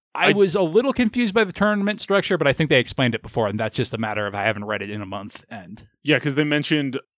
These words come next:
Speaker 2: that Karasuno had gotten a first round
Speaker 1: Yeah,
Speaker 2: bye.
Speaker 1: I, I remember that, but I ha-, didn't realize they only needed two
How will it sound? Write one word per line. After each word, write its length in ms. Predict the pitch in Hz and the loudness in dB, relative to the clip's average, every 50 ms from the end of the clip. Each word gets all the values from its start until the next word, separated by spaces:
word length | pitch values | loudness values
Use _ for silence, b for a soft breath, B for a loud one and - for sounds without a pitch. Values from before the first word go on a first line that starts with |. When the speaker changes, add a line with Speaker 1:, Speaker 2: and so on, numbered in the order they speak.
| _ _ _ _ | _ _ _ _
Speaker 2:
that 480 | 127 110 117 113 107 107 104 107 104 - | -4 0 2 4 4 4 4 2 0 0
Karasuno 600 | - 131 123 120 - 135 123 123 117 113 110 104 | 0 0 2 4 2 2 4 4 4 4 2 2
had 380 | 101 120 120 117 113 107 104 - _ _ 127 | 2 2 2 2 2 0 -8 -16 _ _ -6
gotten 280 | 110 123 120 123 113 110 | 0 0 0 0 0 -4
a 80 | 107 | -8
first 360 | - - - 117 110 104 - - | -10 -8 -6 -6 -6 -6 -6 -6
round 240 | 113 107 107 104 | -4 -4 -2 0
Speaker 1:
Yeah, 80 | - - | 0 0
Speaker 2:
bye. 160 | 101 107 117 117 | 0 -2 -2 0
Speaker 1:
I, 140 | - 202 226 196 | 0 0 2 2
I 20 | |
remember 320 | 214 226 233 254 240 202 165 | 2 2 4 4 4 2 2
that, 280 | 135 139 123 107 98 | 2 2 0 0 0
but 100 | - 131 | 0 0
I 120 | 143 147 143 139 _ - | 0 0 0 -4 _ -6
ha-, 140 | - 170 165 156 | -4 -4 -4 2
didn't 200 | 143 170 160 151 | 4 4 4 6
realize 280 | 147 156 147 139 123 - | 6 6 6 6 4 2
they 80 | 139 127 | 0 0
only 160 | 123 117 123 | 0 -2 -2
needed 320 | 127 123 117 117 113 - | -2 0 0 -2 -2 -4
two 340 | - - - 135 123 113 | -8 -6 -2 -2 -2 -2